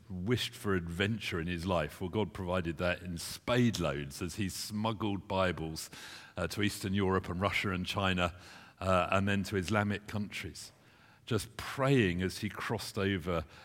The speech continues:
uh, these borders that God, who made blind eyes to see, would make seeing eyes blind and they wouldn't see his Bible. Fantastic story. Some of you know the books I'm talking about. If you don't, get God's Smuggler and read it. And just the treasure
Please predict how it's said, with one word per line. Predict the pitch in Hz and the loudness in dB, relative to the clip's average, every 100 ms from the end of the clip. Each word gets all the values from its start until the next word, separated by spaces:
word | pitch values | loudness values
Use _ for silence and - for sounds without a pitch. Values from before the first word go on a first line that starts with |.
| - - | -14 -2
uh, | 95 95 | 0 2
these | 95 95 82 | 2 2 0
borders | - 107 95 82 78 78 - - | 2 4 4 2 -4 -6 -8 -2
that | 92 87 - - - _ _ _ _ | -2 -2 -10 -20 -20 _ _ _ _
God, | 110 113 104 - | 4 6 4 2
who | - 104 | 0 2
made | 95 98 98 - - | 4 6 4 0 -6
blind | 107 107 113 107 | 0 4 4 4
eyes | 95 95 92 | 4 4 2
to | - 92 | -2 -6
see, | - 107 82 85 95 | -2 0 0 0 -2
would | 101 82 | -2 0
make | 92 - | 0 0
seeing | - 135 127 110 | -2 2 2 4
eyes | 101 95 87 | 4 2 2
blind | 78 107 104 78 82 | 4 4 4 0 -2
and | 92 | -2
they | 90 | 0
wouldn't | 101 110 | 0 -2
see | - 95 | 0 2
his | 92 | 2
Bible. | 90 90 85 - - | 2 0 0 -2 0
Fantastic | - 160 - 185 - - 107 | 4 4 4 4 4 2 2
story. | 101 | 2
Some | 87 151 | 4 4
of | 156 117 | 4 6
you | 127 | 6
know | 120 120 113 | 8 8 8
the | 104 | 6
books | 107 - | 0 0
I'm | 107 | -2
talking | 95 101 | -2 -2
about. | 90 - - | -4 -6 0
If | 139 156 | 0 2
you | 139 | 2
don't, | 135 98 90 - - - | 4 4 2 -8 -6 2
get | 160 156 - | 4 2 0
God's | 143 127 107 | 2 2 2
Smuggler | - 113 95 80 85 87 | -4 0 0 0 0 2
and | 101 98 95 | 2 2 2
read | 101 92 | 2 2
it. | 82 - | -2 -2
And | 101 101 | -2 0
just | 151 - | -2 -2
the | 143 | -4
treasure | 120 - - 143 143 - 78 | -4 -4 -2 2 2 2 -4